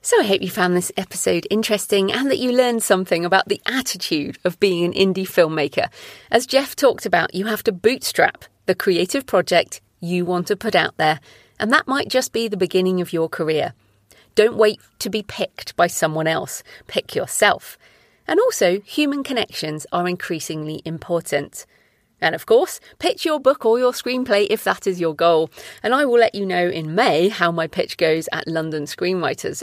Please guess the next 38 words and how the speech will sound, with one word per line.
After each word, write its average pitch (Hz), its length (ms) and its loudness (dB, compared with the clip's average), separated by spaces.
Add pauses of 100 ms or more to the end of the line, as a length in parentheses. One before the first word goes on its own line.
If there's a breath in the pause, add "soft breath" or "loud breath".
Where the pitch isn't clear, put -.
(100)
Festival. - 680 -4 (580)
So 311 120 0
remember, 294 420 4
you 196 160 0
can 208 220 -2
leave 220 140 0
a 196 80 4
message 254 580 2
or 180 260 4
a 180 60 -2
comment 254 460 -2
on 180 160 -2
the 170 40 -2
show 226 280 2
notes 226 400 2
at - 180 -4
the - 80 -6
creative - 460 -2
pen 214 180 -2
dot 214 160 0
com 196 340 0
or 175 240 2
on 170 120 -2
the 170 120 -4
YouTube 214 380 -2
channel, 220 340 2 (320 loud breath)
or 302 120 6
you 302 100 4
can 294 160 0
email 269 300 2
me, 165 180 -2
joanna 196 400 2
at - 220 -6
the 175 80 -2
creative - 480 -6
pen 160 180 -4
dot 160 140 -6
com. 151 340 -2